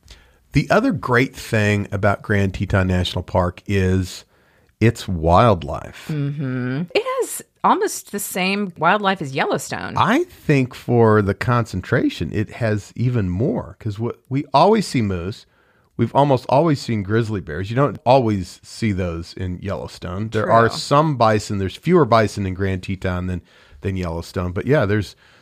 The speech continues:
Speaker 1: there's a lot of wildlife, a lot of big mammals.
Speaker 2: A lot of 'em. I pulled up the list of wildlife from the <laughs> park website, and the very first one that came up, twenty-two species of rodents,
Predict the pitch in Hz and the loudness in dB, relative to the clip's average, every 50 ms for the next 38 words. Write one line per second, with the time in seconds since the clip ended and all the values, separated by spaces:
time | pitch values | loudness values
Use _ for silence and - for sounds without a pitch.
0 | _ _ - 101 104 107 104 110 120 135 139 135 113 92 98 - - - - 98 | _ _ -4 -2 0 2 4 4 4 6 6 4 2 0 -4 -10 -12 -10 0 4
1 | 104 110 113 113 87 92 82 67 57 - - - - 107 113 110 98 107 117 110 | 6 6 6 6 4 0 -4 -6 -8 -12 -8 0 4 4 4 4 4 2 2 2
2 | 101 98 98 95 92 90 - - - - - _ - 156 151 151 143 139 143 143 | 2 2 2 2 0 -2 -6 -10 -16 -20 -14 _ -8 -6 -4 0 0 2 2 0
3 | 139 139 127 113 127 139 - - - - - - - - 196 196 196 - 247 254 | 0 -2 -2 -2 -2 -4 -8 -16 -20 -20 -20 -4 0 2 2 2 2 0 -2 0
4 | 254 339 349 - - 160 143 135 151 - - 190 165 147 131 143 160 170 180 185 | 0 0 0 0 -4 -2 -2 -4 -4 -4 -6 -4 0 2 2 4 4 4 2 2
5 | 190 - 175 160 147 143 - - - - 185 196 180 - - 160 160 196 - - | 2 0 -2 -2 -2 -4 -6 -8 -4 0 0 0 0 0 -2 -4 -4 -4 -4 -2
6 | 226 220 220 - - 165 160 170 165 160 156 151 117 92 - 247 - - 220 226 | 0 0 0 0 -2 0 0 0 -2 0 0 0 0 0 0 -4 -2 0 2 2
7 | 294 - - - - 143 127 165 190 190 - - 233 175 165 147 151 196 - - | 2 0 -2 -2 0 0 0 0 -2 -4 -2 0 0 2 4 4 2 2 0 -4
8 | - - - - _ _ - - - 208 170 208 262 302 294 - - - 262 240 | -12 -20 -20 -20 _ _ -16 -12 -4 0 2 2 2 0 -2 -4 -4 -4 -4 -4
9 | - - - - 208 190 - - 190 185 - 165 147 147 135 - 101 120 147 - | -4 -8 -8 -6 -6 -6 -6 -6 -6 -4 -2 -4 -4 -4 -2 0 0 0 0 -2
10 | 85 67 - - - - - - - | -6 -8 -8 -8 -6 -6 -6 -6 -8